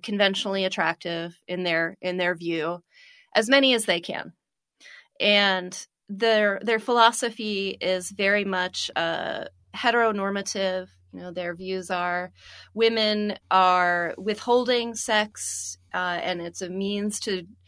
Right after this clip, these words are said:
women use that for power. And so this game is already set up, and they're trying to teach the rules of this game that's pre-established to other men so that these men can win at, win at this game.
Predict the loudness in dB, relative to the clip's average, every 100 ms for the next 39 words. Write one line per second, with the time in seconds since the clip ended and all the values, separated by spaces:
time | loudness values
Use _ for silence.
0 | -10 -2 2 2 2 0 6 6 6 0
1 | -2 2 4 2 -4 -8 -14 _ _ -4
2 | -4 -4 -4 -2 -2 -6 -10 _ _ -6
3 | -6 -2 0 2 2 0 0 2 2 0
4 | -4 0 6 6 4 -2 _ _ _ -2
5 | 2 4 6 4 2 _ -12 2 6 6
6 | 2 -2 -2 0 -2 0 2 2 2 -2
7 | -6 -6 -8 2 4 4 2 -6 -10 -6
8 | -4 -4 0 2 2 2 -2 -4 -10 -14
9 | -20 -20 _ -8 -4 6 6 6 2 2
10 | 4 2 -2 -6 -2 2 4 4 0 -4
11 | -2 0 2 2 0 -4 -2 -2 -4 _
12 | -10 -4 -2 -2 -6 -10 -12 -12 -14